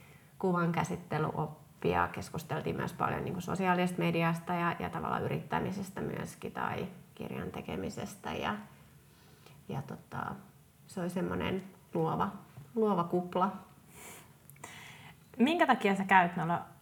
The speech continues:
Speaker 2: tommosissa workshopeissa?
Speaker 1: No toi oli oikeastaan semmonen niinku itelle, ähm, varsinkin tää Ranska, niin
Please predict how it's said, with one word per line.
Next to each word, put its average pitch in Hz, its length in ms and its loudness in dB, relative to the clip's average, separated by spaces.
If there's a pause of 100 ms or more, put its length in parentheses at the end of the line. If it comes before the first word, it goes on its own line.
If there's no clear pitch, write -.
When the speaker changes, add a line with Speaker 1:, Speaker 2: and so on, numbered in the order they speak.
(640)
Speaker 2:
tommosissa 190 440 2
workshopeissa? 185 760 0 (1800)
Speaker 1:
No 202 100 2
toi 247 220 8
oli 226 80 10
oikeastaan 196 400 4
semmonen 180 300 6
niinku 180 280 4
itelle, 185 420 4 (680)
ähm, 180 380 -4 (840)
varsinkin 170 380 6
tää 165 180 8
Ranska, 170 580 4
niin - 480 2